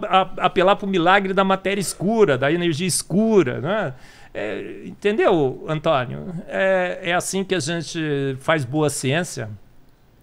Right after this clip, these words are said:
é, seguindo os dados. E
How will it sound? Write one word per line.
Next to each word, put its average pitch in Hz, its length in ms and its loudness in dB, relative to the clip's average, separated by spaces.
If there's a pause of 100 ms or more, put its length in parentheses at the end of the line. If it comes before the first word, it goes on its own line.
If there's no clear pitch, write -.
é, - 200 -10
seguindo 170 460 2
os 131 140 2
dados. 139 640 0 (500)
E 165 600 4